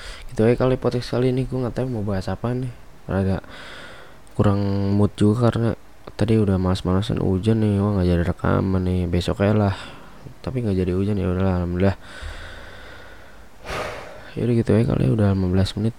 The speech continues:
pendek sih hitungannya, kemarin tiga puluh menit, buset. Itu di SoundCloud cepet, cepet ini, cepet habis. Karena SoundCloud,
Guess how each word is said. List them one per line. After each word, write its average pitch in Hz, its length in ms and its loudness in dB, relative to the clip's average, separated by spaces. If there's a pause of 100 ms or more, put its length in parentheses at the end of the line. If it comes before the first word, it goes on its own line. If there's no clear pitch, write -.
pendek 101 320 4
sih - 200 -2
hitungannya, 95 360 0
kemarin 98 320 0
tiga 92 240 0
puluh 92 160 -2
menit, 101 320 -2
buset. 101 480 0
Itu - 400 0 (800)
di - 240 0
SoundCloud 101 480 6
cepet, - 160 4 (320)
cepet 101 560 10
ini, 104 400 4
cepet - 240 -4
habis. - 480 4 (800)
Karena 107 240 2 (320)
SoundCloud, 104 480 -2